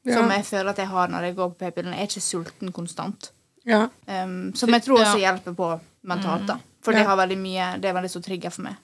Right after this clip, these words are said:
Speaker 2: mat.
Speaker 3: Mhm.
Speaker 1: Mm.
Speaker 2: Jeg prøver å unne meg selv litt da, nå, eh, når jeg har my period.
Speaker 3: Yes.
Speaker 1: Ja.
Speaker 3: Du
Speaker 2: Mm.
Speaker 3: må jo huske på det, når man har mensen, så trenger vi litt mer, eh, kalorier i oss.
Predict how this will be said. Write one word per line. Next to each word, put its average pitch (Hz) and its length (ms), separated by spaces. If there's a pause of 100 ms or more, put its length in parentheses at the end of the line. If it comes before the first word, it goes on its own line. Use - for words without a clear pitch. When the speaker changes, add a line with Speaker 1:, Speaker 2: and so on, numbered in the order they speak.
Speaker 2:
mat. - 340 (180)
Speaker 3:
Mhm. 202 360
Speaker 1:
Mm. 208 320 (240)
Speaker 2:
Jeg 254 100
prøver 311 160
å 254 40
unne 294 180
meg 285 100
selv 214 200
litt 233 160
da, 208 160 (200)
nå, 220 280
eh, 190 140
når 190 140
jeg 202 80
har 202 340
my 214 220
period. - 540 (440)
Speaker 3:
Yes. 196 180
Speaker 1:
Ja. 214 140 (640)
Speaker 3:
Du 233 180
Speaker 2:
Mm. - 20
Speaker 3:
må 208 220
jo 220 120
huske 202 200
på - 100
det, 190 160
når 190 140
man 190 160
har 190 140
mensen, 185 440
så - 160
trenger 190 320
vi 175 160
litt - 220
mer, - 300
eh, 90 340 (240)
kalorier 185 440
i 180 120
oss. - 240